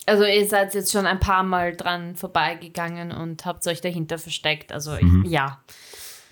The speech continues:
Speaker 1: da ist obviously nichts passiert.
Speaker 2: Gut, ich grab die Betonmauer rauf.
Speaker 1: Okay. Das ist ja bei, für dich kein Problem.
Speaker 2: Ja, ich bin
Speaker 1: Ja.
Speaker 2: eine Spinne.
Speaker 1: Ich weiß.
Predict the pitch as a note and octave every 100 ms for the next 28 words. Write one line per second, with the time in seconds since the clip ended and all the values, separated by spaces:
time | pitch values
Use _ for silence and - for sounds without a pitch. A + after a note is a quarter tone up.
0 | _ _ _ - G3 - F3+ F#3 F3+ F3+
1 | F3 D#3 - F3 F#3 F3 - - - _
2 | _ - - - A2 F#2+ F#2+ E2 - D#2+
3 | D#2 - D#2+ D#2+ E2 D#2+ E2+ - _ _
4 | - _ _ _ _ _ _ - F#3+ -
5 | F#3+ - - - _ _ _ _ _ _
6 | _ _ _ _ _ _ F#3 F3+ - -
7 | E3 F3 F3 E3+ - - F#3 F#3 - F#3+
8 | F#3 E3+ E3 F2 F#2+ - - - F2 F#2+
9 | D#2+ - - - - _ F3+ - - C#3+